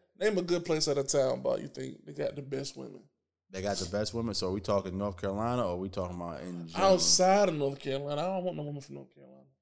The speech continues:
Speaker 2: All right. So first and foremost, first and foremost, Texas, L A, and believe it or not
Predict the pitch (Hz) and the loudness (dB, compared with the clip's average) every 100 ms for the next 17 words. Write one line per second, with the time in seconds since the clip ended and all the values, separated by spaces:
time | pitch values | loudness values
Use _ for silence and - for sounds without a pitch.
0 | 95 95 95 107 98 - - - - 95 | -10 -6 -4 -4 -8 -14 -16 -10 -4 0
1 | 92 90 85 87 _ _ _ _ _ _ | 0 -2 -6 -14 _ _ _ _ _ _
2 | - 123 123 101 92 - 110 101 85 78 | 0 0 0 -4 -4 2 2 2 -4 -10
3 | 80 - _ _ _ 104 123 131 - 82 | -14 -18 _ _ _ -2 -2 -2 -6 -12
4 | 85 _ _ _ 107 113 107 92 78 71 | -12 _ _ _ -6 -2 -2 -2 -8 -14
5 | - - _ _ _ _ _ _ _ _ | -18 -20 _ _ _ _ _ _ _ _
6 | _ _ _ _ _ _ _ _ _ _ | _ _ _ _ _ _ _ _ _ _
7 | _ _ - 131 135 - 139 139 - - | _ _ -2 0 0 -4 -6 -6 -12 -18
8 | _ _ _ _ _ _ _ _ _ _ | _ _ _ _ _ _ _ _ _ _
9 | _ _ _ _ _ _ _ 107 123 123 | _ _ _ _ _ _ _ 0 2 4
10 | 101 92 92 110 _ _ _ _ _ _ | 2 0 -4 -10 _ _ _ _ _ _
11 | _ _ _ _ _ _ _ _ - 87 | _ _ _ _ _ _ _ _ -14 -10
12 | 85 85 90 113 113 113 104 104 101 90 | -8 -6 -4 -4 -2 -2 -2 -2 -2 -4
13 | 80 | -6